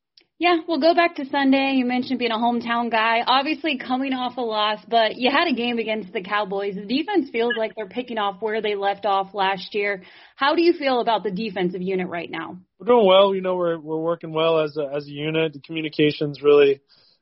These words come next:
Speaker 2: uh, coming on strong. I think we just need to get off to a bit of a faster start.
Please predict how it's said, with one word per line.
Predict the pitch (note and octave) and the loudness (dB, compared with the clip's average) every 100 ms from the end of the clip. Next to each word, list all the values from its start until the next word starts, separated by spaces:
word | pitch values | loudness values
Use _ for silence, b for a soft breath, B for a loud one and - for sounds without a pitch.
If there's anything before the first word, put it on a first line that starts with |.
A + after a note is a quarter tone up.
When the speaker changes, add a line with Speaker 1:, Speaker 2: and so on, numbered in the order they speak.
| _ | _
Speaker 2:
uh, | B2 B2 B2+ | -2 0 0
coming | - E3 D#3+ | 0 0 4
on | D#3 D3 | 4 2
strong. | - - D#3 D3+ D3+ D#3 D3+ C#3+ | -4 -2 2 4 2 -2 -14 -18
I | C#3+ | -14
think | - D3 D3+ | -10 -10 -6
we | C#3+ | -6
just | C3+ C3+ D#3 | -4 -4 -2
need | C#3+ | -2
to | |
get | C#3+ C#3+ | 4 6
off | C#3 | 6
to | - | 6
a | C#3+ | 4
bit | C#3 D3 | 6 2
of | C3+ | 2
a | |
faster | B2+ D3 D3 - D3 | -2 0 0 -2 -10
start. | - D#3+ D3 D3+ | -6 0 2 0